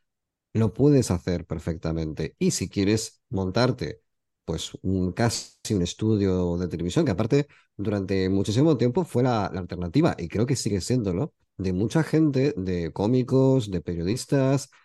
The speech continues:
que en sus despachos, en sus casas o donde sea, se han montado su, su buena, su buen croma,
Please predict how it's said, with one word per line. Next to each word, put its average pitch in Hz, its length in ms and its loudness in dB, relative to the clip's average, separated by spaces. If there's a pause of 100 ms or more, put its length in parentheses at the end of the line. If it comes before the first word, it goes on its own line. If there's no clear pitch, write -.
(160)
que 90 300 -8 (140)
en 78 180 -10
sus 80 180 -10
despachos, 131 600 0
en 98 60 -2
sus 82 200 -14
casas 131 340 -2
o 95 60 -2
donde 82 280 -2
sea, 127 440 2 (240)
se - 140 -8
han 98 80 -2
montado 101 560 0
su, 80 580 -8
su 87 260 -10
buena, 101 600 0
su 87 160 -8
buen 98 220 -2
croma, 165 540 2